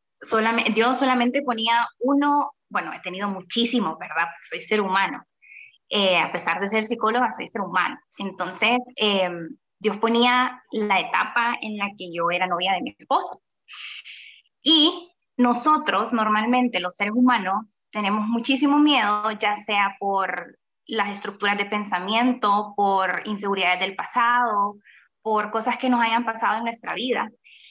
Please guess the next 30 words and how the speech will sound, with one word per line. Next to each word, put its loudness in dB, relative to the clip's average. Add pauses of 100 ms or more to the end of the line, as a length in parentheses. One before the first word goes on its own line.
(240)
Y 4
hoy, 4
mientras 4
oraba 2
en 0
la 0
mañana, -2
el -6
Señor -8
me -2
mostraba 0 (320)
cómo 2
nosotros, -2
los -6
seres -4
humanos, 2
nos 0
aferramos -2
a -4
la -2
seguridad, -2 (400)
entre -2
comillas, 2 (440)
que 0
nos 2
provocan 2
las -4
cosas -8
del 0
mundo. 2